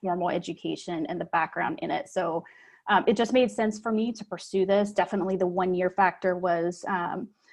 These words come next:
a huge advantage, but also I had a lot of support from my internal leadership team. Um, they knew that this would be beneficial for me. They were looking for me to,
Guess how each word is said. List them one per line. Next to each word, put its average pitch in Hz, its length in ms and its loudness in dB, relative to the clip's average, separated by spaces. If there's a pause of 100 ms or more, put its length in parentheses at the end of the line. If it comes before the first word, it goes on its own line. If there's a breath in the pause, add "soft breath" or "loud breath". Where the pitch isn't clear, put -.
(240 soft breath)
a 208 60 6
huge 214 400 0
advantage, 202 640 2
but 180 280 6
also 208 420 6
I 190 120 4
had 202 180 2
a 180 60 2
lot 180 360 6
of 196 80 0
support 202 380 -2
from 185 100 -4
my 180 80 2
internal 170 380 -2
leadership 269 420 0
team. 233 400 -2 (420 soft breath)
Um, 175 440 4
they 208 180 4
knew 208 180 6
that 202 160 2
this 196 240 -2
would 202 140 0
be 196 220 -2
beneficial 196 520 -2
for 190 160 -6
me. 185 300 -2
They 190 100 2
were 180 200 0
looking 180 360 -4
for 185 120 -4
me 180 200 -4 (120)
to, 165 460 -4